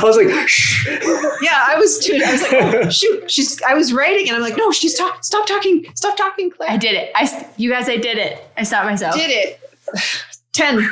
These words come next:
Speaker 2: ten thumbs up. So are you connected to a bay?
Speaker 3: Mm.
Speaker 2: I know that sounds weird, but, uh, I don't even know what to say. Oh.
Speaker 1: San
Speaker 2: I
Speaker 1: Francisco Bay.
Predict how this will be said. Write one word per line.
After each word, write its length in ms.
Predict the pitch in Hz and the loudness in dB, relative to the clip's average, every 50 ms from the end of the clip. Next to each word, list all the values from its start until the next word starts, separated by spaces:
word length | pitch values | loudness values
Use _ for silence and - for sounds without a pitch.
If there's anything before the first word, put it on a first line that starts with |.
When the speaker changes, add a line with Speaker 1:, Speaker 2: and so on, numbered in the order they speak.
| - - - | -4 -8 -8
Speaker 2:
ten 200 | - 285 285 269 | -4 -2 0 0
thumbs 260 | 262 262 247 240 233 | 0 0 -2 -2 -4
up. 160 | - - - _ - - - - - - - - | -6 -8 -12 _ -18 -16 -14 -14 -14 -14 -12 -8
So 460 | 202 190 - 226 220 214 - - - - | -6 -2 0 2 2 2 0 0 -4 -4
are 60 | 214 247 | -2 0
you 120 | 269 269 | 0 -2
connected 480 | 269 - 294 285 330 - - 427 415 427 - | -2 -2 -2 -2 -2 -2 -2 -2 0 0 0
to 100 | 311 294 | 0 2
a 80 | 262 | 0
bay? 560 | 214 185 190 190 170 151 - 85 82 76 - _ _ _ _ _ _ _ _ _ _ _ _ _ _ _ _ _ _ _ _ _ _ _ _ _ _ _ _ _ _ _ _ _ _ _ _ _ _ _ _ _ _ _ _ _ _ _ _ _ _ _ _ _ _ _ _ _ _ _ _ _ _ _ _ _ _ _ _ _ _ _ _ _ - | 0 0 0 -2 -2 -2 -4 -6 -10 -12 -14 _ _ _ _ _ _ _ _ _ _ _ _ _ _ _ _ _ _ _ _ _ _ _ _ _ _ _ _ _ _ _ _ _ _ _ _ _ _ _ _ _ _ _ _ _ _ _ _ _ _ _ _ _ _ _ _ _ _ _ _ _ _ _ _ _ _ _ _ _ _ _ _ _ -10
Speaker 3:
Mm. 1000 | 214 214 214 220 214 214 208 208 208 208 208 208 214 208 - - 208 208 202 196 | -8 -6 -6 -4 -6 -6 -6 -6 -6 -8 -10 -10 -12 -12 -12 -12 -12 -12 -10 -8
Speaker 2:
I 40 | 196 | -8
know 100 | 190 190 | -6 -6
that 140 | 190 185 190 | -6 -6 -6
sounds 340 | - - 180 175 170 170 - | -6 -6 -6 -4 -6 -6 -4
weird, 260 | 170 160 151 - - - - - - - _ _ | -6 -6 -6 -8 -10 -14 -20 -20 -20 -20 _ _
but, 360 | - 185 170 - - - - - - - - _ - | -4 -2 -2 -2 -2 -4 -6 -6 -6 -12 -20 _ -10
uh, 340 | - 185 175 165 165 165 165 _ _ - - - | -8 -8 -8 -8 -10 -14 -20 _ _ -20 -12 -6
I 720 | 220 202 - - - - - _ _ _ _ _ _ - - | -4 -4 -4 -4 -6 -10 -20 _ _ _ _ _ _ -4 -2
don't 80 | 202 208 | 0 0
even 160 | 196 190 196 190 | 0 0 0 0
know 100 | 185 180 | 0 0
what 140 | 180 175 | -2 -2
to 60 | 175 - | -4 -4
say. 380 | - - - 175 170 165 - - | -6 -4 -4 -4 -6 -6 -8 -4
Oh. 280 | - 202 202 180 165 - - - 220 | -2 -2 0 -2 -4 -8 -14 -8 -6
Speaker 1:
San 280 | 185 - - - 165 165 | -4 -2 0 2 2 2
Speaker 2:
I 20 | - | 4
Speaker 1:
Francisco 520 | - 139 123 - 180 - - 175 151 131 | 2 2 4 4 2 2 4 4 4 4
Bay. 380 | 123 135 131 131 143 147 147 - | 4 4 2 2 2 0 -2 -6